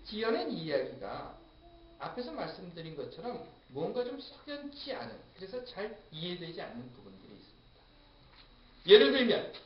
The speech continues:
백설공주, 착하잖아요. 그리고 나쁜 마녀가 있고,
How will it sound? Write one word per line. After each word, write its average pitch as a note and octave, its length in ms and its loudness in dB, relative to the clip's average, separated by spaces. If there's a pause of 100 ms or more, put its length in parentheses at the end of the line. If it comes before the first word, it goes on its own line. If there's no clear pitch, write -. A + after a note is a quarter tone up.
(120)
백설공주, G3 580 4 (840)
착하잖아요. A#3+ 560 -6 (920)
그리고 F3+ 220 -4
나쁜 F#3 480 -6
마녀가 A#2 460 -2
있고, - 280 -8